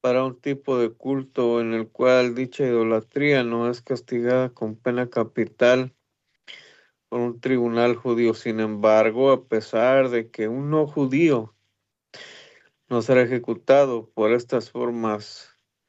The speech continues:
de culto, le está prohibido participar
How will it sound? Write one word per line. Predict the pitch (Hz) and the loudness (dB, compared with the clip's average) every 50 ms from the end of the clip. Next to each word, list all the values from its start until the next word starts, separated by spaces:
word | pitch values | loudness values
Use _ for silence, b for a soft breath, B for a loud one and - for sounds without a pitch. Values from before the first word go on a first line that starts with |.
| b b b b b b b b b b _ _ _ _ _ | b b b b b b b b b b _ _ _ _ _
de | 117 113 110 | -2 -2 -2
culto, | - _ 123 123 123 120 120 120 147 147 151 | -2 _ -4 -2 -2 -2 -2 2 4 4 4
le | 147 135 127 120 | 4 2 2 0
está | 117 110 - - _ 131 131 139 143 143 135 139 | 0 -2 -4 -2 _ 2 4 4 4 2 0 -2
prohibido | - 117 120 117 113 123 131 135 135 143 143 147 151 147 147 147 _ _ _ _ _ _ _ _ _ _ _ _ _ _ _ _ _ _ _ | -6 -4 -4 -4 -2 -2 -2 -2 -2 -2 -2 -2 -4 -6 -10 -14 _ _ _ _ _ _ _ _ _ _ _ _ _ _ _ _ _ _ _
participar | 135 127 123 123 - 131 120 117 120 117 117 - _ - 110 113 117 127 139 143 147 | -6 -6 -6 -8 -10 -12 -12 -10 -10 -12 -12 -10 _ -2 0 0 2 0 -2 -4 -6